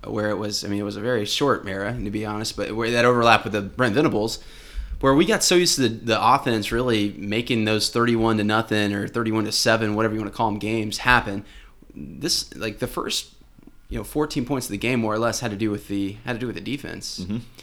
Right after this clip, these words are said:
Speaker 1: And, I mean, that's what we've gotten used to. That's how Alabama's been so dominant. It's, you know, field position,
Speaker 2: Yeah.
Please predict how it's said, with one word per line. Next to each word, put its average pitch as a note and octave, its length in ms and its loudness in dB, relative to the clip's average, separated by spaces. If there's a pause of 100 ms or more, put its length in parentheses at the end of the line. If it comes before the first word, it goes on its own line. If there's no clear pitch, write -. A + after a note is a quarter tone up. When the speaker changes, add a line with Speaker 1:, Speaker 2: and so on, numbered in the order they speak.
(280)
Speaker 1:
And, G#2+ 380 0
I A2 40 -2
mean, A2 120 2
that's C#3+ 160 -2
what E3 80 -2
we've C3 80 0
gotten A#2 160 4
used C#3+ 220 0
to. G#2+ 100 0
That's G#2+ 160 0
how C#3 140 4
Alabama's A#2 520 2
been A2 120 -2
so A2 120 -4
dominant. G2+ 380 -2 (160)
It's, - 80 -18
you G#2+ 100 4
know, G2 140 0 (120)
field B2 200 -4
position, B2 640 -2 (500)
Speaker 2:
Yeah. D2 160 -6